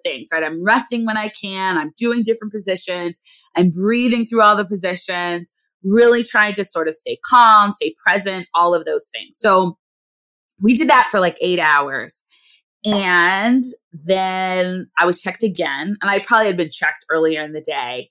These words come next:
And around, that was around four P M. And my midwife checked me again,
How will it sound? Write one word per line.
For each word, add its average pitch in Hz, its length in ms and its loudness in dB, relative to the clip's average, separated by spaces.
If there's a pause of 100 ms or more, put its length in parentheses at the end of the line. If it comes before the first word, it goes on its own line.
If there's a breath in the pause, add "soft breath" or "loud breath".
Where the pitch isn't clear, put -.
And 175 420 0
around, 202 540 2
that 185 260 2
was 196 160 -4
around 196 300 2
four 180 260 -2
P 165 140 -12
M. 156 380 -6 (240)
And 180 600 0
my 180 100 -2
midwife 208 380 2
checked 208 240 -4
me 226 100 0
again, 160 480 -4